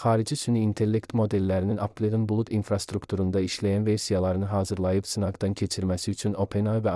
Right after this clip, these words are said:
Anthropic'ə müraciət edib. Apple Siri-ni süni intellektlə daha güclü hala gətirməyi və bu yenilənmiş versiyanı iki min iyirmi beşinci ildə təqdim etməyi planlaşdırır.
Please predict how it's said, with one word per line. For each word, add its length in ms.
Anthropic'ə 500
müraciət 640
edib. 160
Apple 320
Siri-ni 400
süni 240
intellektlə 720
daha 180
güclü 380
hala 240
gətirməyi 560
və 160
bu 140
yenilənmiş 540
versiyanı 440
iki 240
min 160
iyirmi 380
beşinci 420
ildə 240
təqdim 380
etməyi 340
planlaşdırır. 720